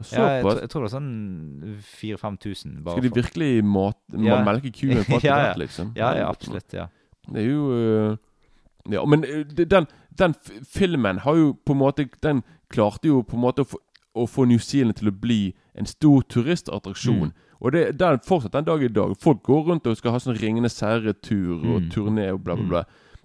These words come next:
Speaker 2: Så det er liksom, det har vært kjempekult å få gjort det, da, men
Speaker 1: Ja.
Speaker 2: da må vi liksom på andre siden av jorden og være rik, da.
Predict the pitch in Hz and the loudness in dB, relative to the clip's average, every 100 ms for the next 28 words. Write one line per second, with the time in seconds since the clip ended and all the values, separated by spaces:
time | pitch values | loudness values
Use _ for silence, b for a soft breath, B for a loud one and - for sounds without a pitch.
0 | _ b b b - 135 139 131 135 131 | _ b b b -2 2 4 4 4 0
1 | - 156 170 170 202 196 190 107 95 165 | 0 2 2 2 0 0 2 0 2 -2
2 | 170 170 - 151 151 - 92 95 113 117 | -2 -8 -8 -8 -8 -6 -4 -4 -4 -2
3 | 110 107 127 113 120 135 131 123 - 101 | -2 -2 -2 0 0 -2 -4 -8 -6 -6
4 | 117 110 107 110 107 95 80 76 82 90 | -6 -6 -4 -4 -4 -4 -6 -6 -6 -6
5 | 90 92 98 95 67 - - | -6 -8 -12 -12 -14 -14 -12